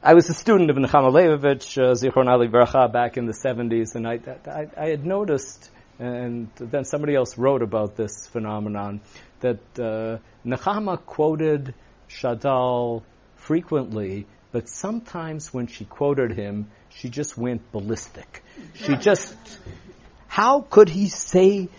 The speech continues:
something like this? Shadal's explanation doesn't have the slightest connection to the words of the verse.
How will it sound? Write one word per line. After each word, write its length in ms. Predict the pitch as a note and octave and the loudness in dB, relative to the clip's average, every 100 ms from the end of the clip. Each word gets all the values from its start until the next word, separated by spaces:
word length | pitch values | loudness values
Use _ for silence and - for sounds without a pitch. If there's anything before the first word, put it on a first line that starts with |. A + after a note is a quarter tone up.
| - | -20
something 880 | - - F3 F3 - F#3 F3 E3 B2+ | -20 2 4 4 0 -4 -2 -4 0
like 200 | C3+ C3 | 0 2
this? 340 | B2+ C3 - - - - | 4 4 2 -12 -20 -20
Shadal's 840 | - E3 C#3+ G3 A3+ B3 A#3+ A3+ | 6 6 8 8 8 8 8 6
explanation 760 | A3 - - F#3 G3 G3 G3 F#3+ | 0 -2 0 0 2 0 0 -2
doesn't 380 | D3 G3 B3 F#3+ | 2 2 4 4
have 260 | F#3 F3 | 4 6
the 80 | D#3+ | 4
slightest 680 | G#3+ - F3 A3+ B3 A#3+ - | 2 4 8 8 8 4 2
connection 680 | G#3+ G#3 G#3+ G#3 - G#3+ G#3 | 0 2 0 0 2 2 2
to 100 | - | 2
the 100 | G3 | 2
words 540 | G3 F3+ G3 G3 F#3 F#3 | 6 10 10 8 4 -2
of 160 | D3 | 0
the 100 | D#3+ | 2
verse. 540 | D3 E3 D#3 A#2+ - | 4 4 4 0 -8